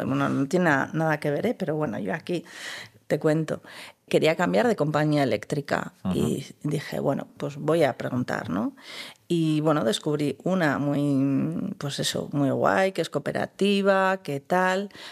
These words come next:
Speaker 1: Bueno, cambiaron de local hace poco en un, en un lugar inaccesible.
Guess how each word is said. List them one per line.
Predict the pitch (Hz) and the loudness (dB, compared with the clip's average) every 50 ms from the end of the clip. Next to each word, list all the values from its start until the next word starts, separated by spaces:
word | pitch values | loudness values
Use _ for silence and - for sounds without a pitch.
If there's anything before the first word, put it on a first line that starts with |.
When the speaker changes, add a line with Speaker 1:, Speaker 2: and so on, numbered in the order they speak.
| - - - | -12 -6 -2
Speaker 1:
Bueno, | 180 180 165 143 - - - | 0 2 2 0 0 -4 -6
cambiaron | - 156 147 151 147 143 156 185 196 | -2 0 2 4 4 4 4 4 4
de | 202 | 4
local | 202 196 196 - 202 190 | 4 4 4 2 2 0
hace | 190 185 - 190 | 0 0 -2 -4
poco | 185 196 190 - - 220 | -4 -4 -4 0 0 0
en | 196 160 | 2 2
un, | 160 160 165 180 - | 0 0 0 -2 -2
en | - 139 143 | 0 0 0
un | 147 156 156 165 180 190 190 185 180 | 0 0 0 0 0 0 0 0 0
lugar | 170 156 143 147 143 139 - - - - | 0 0 2 0 0 0 -2 -6 -8 -6
inaccesible. | - 156 156 151 - - - 139 - - 233 226 196 143 120 - - | -4 -4 -4 -4 -6 -6 -8 -6 -2 0 0 2 2 0 0 -2 -6